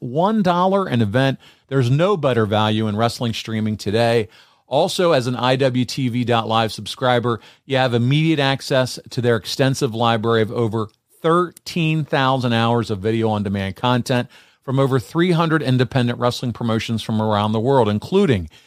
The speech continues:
Beyond Wrestling, Prestige Wrestling, Absolute Intense Wrestling, and H two O. You can watch I W T V Live anytime, anywhere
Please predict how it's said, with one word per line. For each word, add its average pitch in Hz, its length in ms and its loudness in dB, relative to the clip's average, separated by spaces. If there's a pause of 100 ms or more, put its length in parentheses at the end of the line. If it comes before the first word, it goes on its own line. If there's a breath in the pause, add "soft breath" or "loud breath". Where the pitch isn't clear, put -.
(180 soft breath)
Beyond 104 360 0
Wrestling, 151 480 0
Prestige 147 480 -2
Wrestling, 131 480 0
Absolute 139 600 -2
Intense 113 460 -4
Wrestling, 113 400 -4
and 95 100 -6
H 98 540 -4
two 98 400 -2
O. 98 320 -2 (380 loud breath)
You 127 80 -6
can 131 160 -2
watch 123 280 0
I 147 340 2
W 165 300 0
T 160 220 -2
V 147 140 2
Live 131 320 2 (100)
anytime, 185 880 0
anywhere 139 720 2